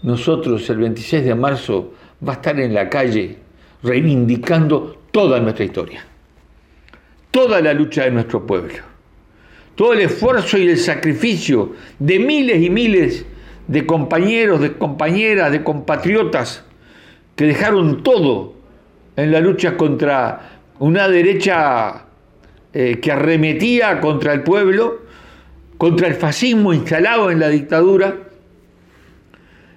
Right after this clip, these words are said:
en la lucha, en la defensa de los,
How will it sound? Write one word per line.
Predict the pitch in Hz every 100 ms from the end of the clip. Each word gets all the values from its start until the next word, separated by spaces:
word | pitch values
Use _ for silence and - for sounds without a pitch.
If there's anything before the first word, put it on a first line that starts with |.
| -
en | 151
la | 160 160 -
lucha, | 143 190 214 214 196 - - - _ _ _ _ _ _ _ _ _ -
en | 131
la | 131
defensa | 139 135 135 233 247 254
de | 202
los, | 143